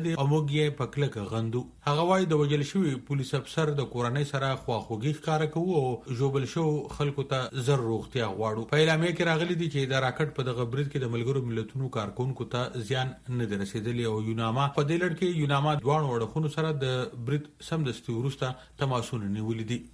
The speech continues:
میرمن لاینز ویلي دي، د برید عاملین دې باید ونیول شي او حساب کتاب دې ورسره وشي. وایي، د نړیوال قانون له مخې د ملګرو ملتونو په ولسي کارکوونکو باندې بریدونه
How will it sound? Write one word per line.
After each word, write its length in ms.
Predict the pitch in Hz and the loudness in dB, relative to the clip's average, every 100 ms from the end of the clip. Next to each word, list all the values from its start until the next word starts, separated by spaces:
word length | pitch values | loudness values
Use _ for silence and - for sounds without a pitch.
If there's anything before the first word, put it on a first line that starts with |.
| - - _ - | -20 -20 _ 0
میرمن 300 | 147 147 147 139 | 2 4 2 2
لاینز 240 | 147 147 131 | 2 2 2
ویلي 280 | 139 147 143 | 0 0 0
دي، 80 | 143 143 - - 120 | 0 -2 -12 -10 0
د 20 | 135 135 127 | 2 2 0
برید 240 | 131 147 135 120 | 0 0 0 -2
عاملین 480 | 120 123 139 139 135 | 0 0 0 2 0
دې 280 | 135 127 110 | 0 -2 0
باید 200 | 117 127 - | 0 0 0
ونیول 360 | 147 156 151 143 143 | 0 2 2 0 -2
شي 100 | 160 | 2
او 80 | 151 123 | 2 2
حساب 360 | 117 135 113 | 0 -2 -2
کتاب 320 | 110 - 120 107 | -4 -2 -2 -2
دې 60 | 107 | -4
ورسره 300 | 101 117 117 | -4 -2 -2
وشي. 260 | 113 123 101 - - - | -2 -6 -10 -12 -14 -2
وایي، 260 | 135 147 147 - - - 127 | 2 2 2 -6 -20 -8 0
د 100 | 131 135 | 2 2
نړیوال 400 | 135 139 147 139 | 2 2 2 2
قانون 260 | 127 135 135 | 0 0 0
له 60 | 127 131 | 0 -2
مخې 180 | 131 127 | -2 -2
د 80 | 110 | -2
ملګرو 320 | 113 131 127 113 | -2 0 -2 -2
ملتونو 420 | 110 107 127 120 | -4 -4 -6 -4
په 80 | 104 | -4
ولسي 360 | 101 101 - 151 | -2 -2 -4 -4
کارکوونکو 540 | 120 104 123 139 131 123 | -2 -2 -4 -4 -4 -2
باندې 260 | 123 123 127 - - - 113 | -2 0 -4 -6 -18 -8 -2
بریدونه 400 | 113 123 143 | 0 2 2